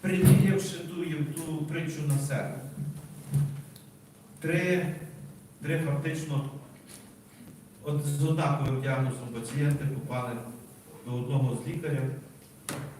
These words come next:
він їх обслідував, прописав їм лікування, і через якийсь проміжок часу був результат. Один повністю одужав, в одного було покращення, але не повністю одужання,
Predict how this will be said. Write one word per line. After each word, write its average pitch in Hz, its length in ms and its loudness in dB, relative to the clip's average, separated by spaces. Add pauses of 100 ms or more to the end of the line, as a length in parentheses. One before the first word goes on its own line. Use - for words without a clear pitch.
(200)
він 120 200 -2
їх 120 200 -4
обслідував, 139 640 -4
прописав 110 560 -6
їм 101 160 -4
лікування, 143 580 -2 (720)
і 113 80 -8
через 131 300 -2
якийсь 131 300 -2
проміжок 135 560 -4
часу 143 260 0 (480)
був 135 240 -2
результат. - 640 -6
Один 160 260 2
повністю 147 460 0
одужав, 156 560 -4 (840)
в 120 60 -10
одного 139 280 6
було 139 240 4
покращення, 156 840 -4 (1120)
але 131 220 -4
не 135 440 2
повністю 139 480 2
одужання, 131 500 -4